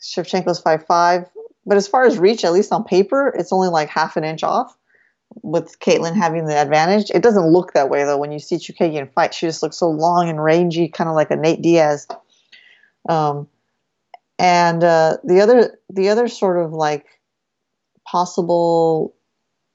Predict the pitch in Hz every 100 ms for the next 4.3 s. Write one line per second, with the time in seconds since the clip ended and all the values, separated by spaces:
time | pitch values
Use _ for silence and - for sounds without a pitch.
0 | _ _ _ - - _ 190 208 220 170
1 | - 180 165 160 - 156 147 - 160 233
2 | 233 180 202 185 170 190 226 190 180 175
3 | 170 175 160 165 170 170 160 151 - 214
4 | 202 190